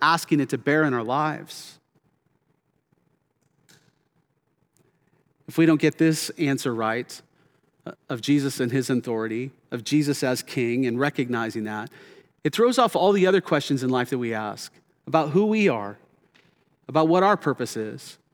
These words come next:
about what the foundation of our life is built on. We don't get the right answers when pursuing justice. We don't get the right answers when we,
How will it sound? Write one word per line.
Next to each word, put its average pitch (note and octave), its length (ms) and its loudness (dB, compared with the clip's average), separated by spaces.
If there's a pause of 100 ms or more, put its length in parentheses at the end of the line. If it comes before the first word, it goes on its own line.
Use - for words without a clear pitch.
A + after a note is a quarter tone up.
(520)
about D3+ 180 2
what F3 120 4
the F3+ 80 2
foundation F3+ 500 4
of E3+ 80 2
our F3 80 4
life F3 240 4
is D3+ 140 0
built F3 320 0
on. C3+ 420 0 (1700)
We D3+ 100 2
don't F#3 160 6
get F#3+ 140 2
the F#3 80 4
right E3+ 340 2
answers E3+ 440 4
when D#3 380 2 (280)
pursuing D#3+ 540 2
justice. A#2 680 -6 (280)
We C#3+ 60 0
don't F3+ 160 6
get F#3+ 140 2
the F3 100 2
right E3 220 4
answers D#3+ 460 4
when D3 100 4
we, D3+ 260 4